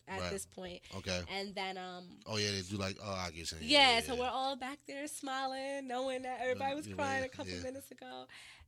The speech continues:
Speaker 1: And then they called the final two.
Speaker 2: Mm-hmm.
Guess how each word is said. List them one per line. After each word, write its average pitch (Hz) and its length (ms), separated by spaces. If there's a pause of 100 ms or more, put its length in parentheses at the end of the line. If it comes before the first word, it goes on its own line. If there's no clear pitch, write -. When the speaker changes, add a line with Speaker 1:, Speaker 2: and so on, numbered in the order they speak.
Speaker 1:
And 208 380
then 202 220
they 202 140
called 208 500 (140)
the 185 400 (180)
final 214 440
two. 302 460 (160)
Speaker 2:
Mm-hmm. 95 160